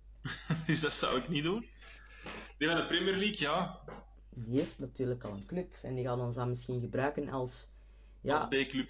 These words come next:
Speaker 2: ja, als B-club, zoals met Lommel. Want ik denk, die meneer,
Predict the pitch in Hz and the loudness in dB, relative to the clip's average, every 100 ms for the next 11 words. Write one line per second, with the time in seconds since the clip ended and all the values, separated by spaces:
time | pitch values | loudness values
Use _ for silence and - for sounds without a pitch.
0 | - - 156 143 123 139 147 175 165 - | -6 -6 -2 -2 0 2 2 2 -4 0
1 | 143 123 120 120 147 170 170 - - 131 | -2 0 0 2 2 0 -2 -8 -8 -6
2 | 131 143 139 123 135 135 127 - - - | -2 0 0 -2 0 0 0 -6 -10 -8
3 | 110 147 180 | -4 0 -2